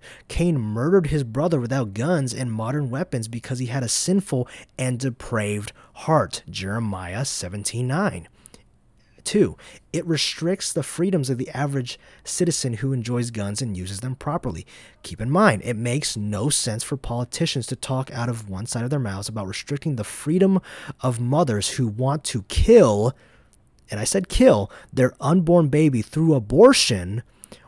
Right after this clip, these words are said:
while talking out of the other side of their mouths about restricting the freedom of gun owners. Um,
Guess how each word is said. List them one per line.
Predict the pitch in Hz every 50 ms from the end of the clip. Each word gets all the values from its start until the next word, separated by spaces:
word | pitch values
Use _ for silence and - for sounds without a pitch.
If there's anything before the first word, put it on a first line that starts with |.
| _ _
while | 131 127 131 123 127 - -
talking | - - - - 180 185 - - 214 202 202 - -
out | - 143 135 143 160 - _
of | - 117 104
the | 110 107
other | 120 143 175
side | 165 - - 170 165
of | 175
their | 165 190
mouths | 175 135 107 95 87 90 98 - - - - - 123 -
about | - 123 120 131 123 110
restricting | 113 107 - - - - 160 151 - - - 156 151 151 147 - - - - _
the | - 120 131 123
freedom | - - - 156 156 143 123 117 110 120 - _ _
of | 120 113 110 120 123
gun | - 113 113 117 113 -
owners. | - 151 147 127 95 - - - - - - _ _ _ _ _ _ _ _ _ _ _ -
Um, | 120 120 110 113